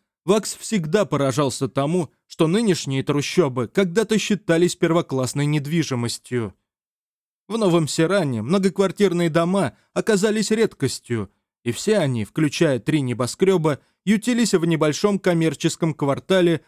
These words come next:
на верхней террасе. Террасы, разумеется, ограничивали размеры города, но были достаточно большими,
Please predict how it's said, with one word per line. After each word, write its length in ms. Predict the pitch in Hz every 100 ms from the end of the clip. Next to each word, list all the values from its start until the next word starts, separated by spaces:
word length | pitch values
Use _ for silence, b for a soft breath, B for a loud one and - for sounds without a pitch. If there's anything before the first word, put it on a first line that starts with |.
| _
на 160 | 208 214
верхней 380 | 170 151 151 151
террасе. 760 | - 160 147 123 - 120 101 - _ _ _ _ _ _ _ _
Террасы, 500 | 185 202 226 - 123
разумеется, 800 | 123 117 135 127 113 - 120 101 _ _ _
ограничивали 720 | 170 220 226 233 233 220 214
размеры 500 | 202 170 160 175 170
города, 640 | 147 202 139 117 131 110 - _ _ _
но 140 | 226 220
были 260 | 208 196
достаточно 720 | 160 147 - 185 170 - 160
большими, 600 | 151 143 - 202 185 156